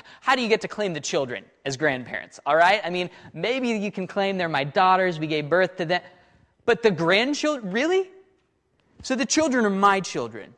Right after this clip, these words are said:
And the flocks, they're my flocks. You made a deal, said this guy could have them if they were speckled. They're speckled. How are they yours? This is not the response we're looking for.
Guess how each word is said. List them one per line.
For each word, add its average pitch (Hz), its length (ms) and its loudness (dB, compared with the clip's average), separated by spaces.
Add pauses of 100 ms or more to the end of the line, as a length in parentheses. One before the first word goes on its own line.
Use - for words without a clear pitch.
(720)
And - 80 -12
the - 60 -4
flocks, 214 520 -2
they're 180 200 0
my 160 320 2
flocks. 110 480 -10 (420)
You 151 180 -6
made 180 260 2
a 165 60 -4
deal, 131 640 -4 (340)
said 151 300 -2
this 156 180 -6
guy 160 180 2
could 151 140 -4
have 147 260 0
them 143 140 -6
if 131 160 -6
they 143 100 -2
were 131 120 -6
speckled. 127 580 -6
They're 135 120 -4
speckled. 120 600 -8 (160)
How 156 300 -2
are 151 100 -2
they 139 140 -6
yours? 131 720 -8 (1400)
This 226 240 2
is 180 160 -4
not 190 440 0
the 185 100 0
response 170 760 -2
we're 156 140 -2
looking 156 380 -2
for. 113 400 -10